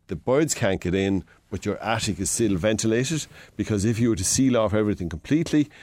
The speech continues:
well, then what would happen is you'd get dry rot in your attic. So they work really well. I, I had a problem many years ago with starlings, and we tried everything under the sun, and the anti-bird combs were the only thing that really, truly worked.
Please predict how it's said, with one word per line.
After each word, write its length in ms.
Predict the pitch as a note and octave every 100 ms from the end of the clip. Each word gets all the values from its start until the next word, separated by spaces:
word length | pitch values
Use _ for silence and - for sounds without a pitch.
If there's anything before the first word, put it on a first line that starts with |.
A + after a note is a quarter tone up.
| -
well, 100 | F2
then 180 | E2 F#2
what 100 | F2
would 100 | F2
happen 280 | F#2 F2 F2+
is 140 | F2 D#2+
you'd 120 | D#2
get 160 | F2 -
dry 280 | G#2 F2+
rot 360 | F2 E2 D#2 -
in 180 | - D#2+
your 160 | D2 A#1+
attic. 420 | C#2+ - - - - - - -
So 600 | - G2 F2 E2+ E2 - _
they 120 | A2
work 300 | G2+ A#2+ A#2 G#2+
really 260 | G#2+ F#2+
well. 320 | F2+ F2+ E2
I, 160 | F2 F#2+
I 200 | E2 F2+ E2
had 180 | F2+
a 40 | E2+
problem 500 | G#2 G#2 G2+ F#2 F#2
many 220 | G2+ G#2
years 320 | F#2+ F#2 F2+
ago 120 | E2 F2
with 140 | E2+
starlings, 480 | - F#2 E2+ E2 D#2+
and 140 | E2
we 100 | D#2+
tried 320 | - F#2+ F2+ -
everything 500 | G#2 F2+ F#2+ - E2+
under 180 | F2 D#2+
the 100 | D2+
sun, 360 | E2 G2 F#2 E2+ - - - -
and 380 | E2+ F2 E2 - -
the 120 | G2
anti-bird 540 | F2+ F2 F2+ F#2+ F2 -
combs 540 | F#2 E2+ D#2+ D#2 -
were 100 | D#2+
the 120 | D#2+ -
only 260 | F2+ E2
thing 140 | E2+ D2+
that 160 | D2
really, 340 | E2 E2+ D#2+ D2+
truly 340 | - E2+ C#2+
worked. 340 | C#2+ A1+ -